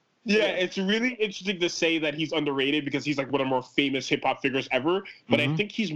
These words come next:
Speaker 1: more famous for stuff other than, like, his discography, and his discography is fucking good.
Speaker 3: It's tight,
Speaker 1: Like,
Speaker 3: man, yeah.
Speaker 1: oh, man, like, um, first of all,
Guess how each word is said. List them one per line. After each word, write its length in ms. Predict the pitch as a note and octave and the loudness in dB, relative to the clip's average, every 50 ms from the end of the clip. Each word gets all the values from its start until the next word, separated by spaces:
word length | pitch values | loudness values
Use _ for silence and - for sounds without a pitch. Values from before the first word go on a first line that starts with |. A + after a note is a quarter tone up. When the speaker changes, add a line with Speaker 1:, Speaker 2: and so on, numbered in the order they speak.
| D3 | -4
Speaker 1:
more 280 | D3 D3 D3 C#3+ C3+ C#3 - | -4 -2 0 0 -2 -2 -2
famous 280 | C#3 C3 C3+ C#3 D3+ - | -2 0 0 0 -2 -2
for 140 | - C#3+ C3 | -2 -4 -4
stuff 260 | - - - C3+ - - - | -2 0 0 0 0 0 0
other 240 | C#3 C3 C3 B2+ A#2+ | 0 2 2 0 0
than, 240 | C3 B2+ B2 A#2+ | 0 0 2 2
like, 160 | B2 A#2+ A#2 B2 | 0 0 0 0
his 180 | C#3+ B2 - | -2 -2 -2
discography, 640 | - B2 - - A#2+ B2 B2 C#3 C#3 F#3 F#3 F#3+ F#3+ - _ _ - | -6 -4 -2 0 0 2 0 0 0 2 0 0 0 -6 _ _ -4
and 80 | B2 C3+ | 0 0
his 120 | C#3+ C#3+ | 0 2
discography 680 | - A#3 - - - E3 E3 D3 D3 C#3 - C#3 A#2+ A2+ | 0 -2 -2 2 2 2 2 2 0 -4 -4 -6 -8 -6
is 80 | A2 - - - | -6 -8 -4 2
fucking 360 | - D#3 C3+ - - A#2 - - | 2 2 2 2 -6 -10 -10 -8
good. 240 | - - C3 A#2 - | -4 -4 -2 -2 -2
Speaker 3:
It's 200 | C#3+ - - - - | -6 -6 -6 -8 -6
tight, 160 | - - - D3+ | -2 2 2 4
Speaker 1:
Like, 340 | D3+ D3+ C#3+ C#3+ C#3 - | 4 4 0 -2 -4 -6
Speaker 3:
man, 240 | G2+ G2 G2+ G#2 G2+ | -6 -2 0 0 2
yeah. 300 | G#2+ C3+ E3 D3 G#2 G#2 - | 2 2 0 0 -2 -2 -2
Speaker 1:
oh, 140 | C#3+ C3 B2 _ _ - | -4 -4 -4 _ _ -4
man, 200 | - E3+ E3 D#3+ D3 C3+ B2 C3+ | -2 -2 -2 -2 -4 -10 -6 0
like, 320 | D3+ D3 D3 D3 D3 - - E3+ | 2 2 2 2 0 -4 -2 0
um, 380 | D#3+ D3+ D3+ D#3 D3+ D3+ D3+ | 2 2 2 0 -2 -4 0
first 200 | - B3 A#3+ - | 0 0 0 0
of 60 | F3+ | 0
all, 280 | E3 D3+ D3 D3 C#3+ - | 0 0 0 -2 -4 -10